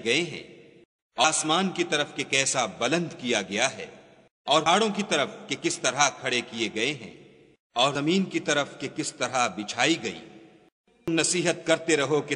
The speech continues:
تم نصیحت کرنے والے ہی ہو، تم پر داروغہ نہیں ہو۔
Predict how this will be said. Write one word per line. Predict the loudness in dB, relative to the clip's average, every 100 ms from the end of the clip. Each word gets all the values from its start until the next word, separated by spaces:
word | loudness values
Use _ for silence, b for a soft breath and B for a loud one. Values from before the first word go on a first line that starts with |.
| -4
تم | -2
نصیحت | -2 -2 -4 -6 -2
کرنے | -2 0 0
والے | 2 2 0 -4
ہی | -6
ہو، | -8 -12 -20 -20 -20 _ _ -2
تم | -2
پر | 2 -2
داروغہ | 4 4 6 2 0 -2
نہیں | -2 -6 -8
ہو۔ | -10